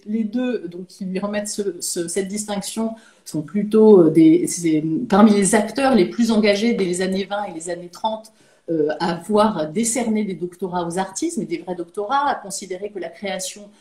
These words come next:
là encore en rupture avec le modèle allemand, doit être, euh, complètement, euh,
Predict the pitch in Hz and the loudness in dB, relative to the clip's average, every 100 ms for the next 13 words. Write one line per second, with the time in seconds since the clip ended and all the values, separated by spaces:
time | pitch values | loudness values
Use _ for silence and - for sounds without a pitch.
0 | _ 196 220 226 247 240 214 208 208 - | _ -2 0 2 2 2 0 -4 -8 -10
1 | 233 196 185 196 190 185 190 185 185 196 | -8 -6 -8 -8 -8 -6 -6 -6 -6 -8
2 | 202 _ _ 170 185 190 190 - 180 170 | -10 _ _ -4 -2 -2 -6 -4 -4 -2
3 | 269 233 240 233 240 240 240 233 180 175 | -4 -4 -4 -2 0 2 0 -2 -4 -4
4 | 170 165 | -4 -6